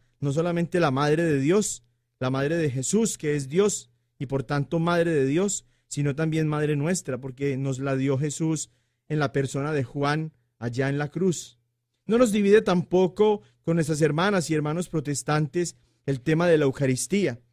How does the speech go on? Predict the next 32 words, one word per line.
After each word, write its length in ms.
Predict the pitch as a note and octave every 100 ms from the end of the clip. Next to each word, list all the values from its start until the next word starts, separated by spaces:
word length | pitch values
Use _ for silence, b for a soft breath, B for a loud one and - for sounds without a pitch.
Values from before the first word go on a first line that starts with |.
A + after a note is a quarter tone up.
| _ _
por 140 | D3+ D3+
más 180 | D3+
que 160 | - F3+
ellos 260 | F3+ F3+ E3
siguen 320 | F#3 F3+ F3
negando 600 | C#3 C#3+ D3+ D#3 E3+ E3+ b b _
que 120 | D3
Jesús 340 | D3 C#3 D3+ D3+
está 240 | E3+ E3+
presente 500 | E3+ D#3 E3+ E3+ F3
en 80 | D#3
su 180 | C3+ C3+
cuerpo, 440 | D#3 F3+ F3+ D#3
en 80 | D3
su 160 | D3 B2+
sangre, 500 | D#3 D#3+ E3 F3 b b -
en 180 | C#3+ C#3
su 240 | D#3 D3
alma 240 | D#3 E3
y 100 | E3+
en 80 | D3
su 160 | C3+ D3
divinidad, 600 | C#3 C#3 C3+ C3+ D#3+ E3 _ _ -
y 80 | C#3
por 180 | D3+ D3
más 180 | D3+
que 120 | - F#3
ellos 240 | F3 F3+
siguen 420 | F#3 F3 F3+ D3+ -
afirmando 600 | C#3+ D3 C#3 D3 D3+ E3+
que 120 | D3+
Jesús 540 | C#3 C3+ G3 A3+ -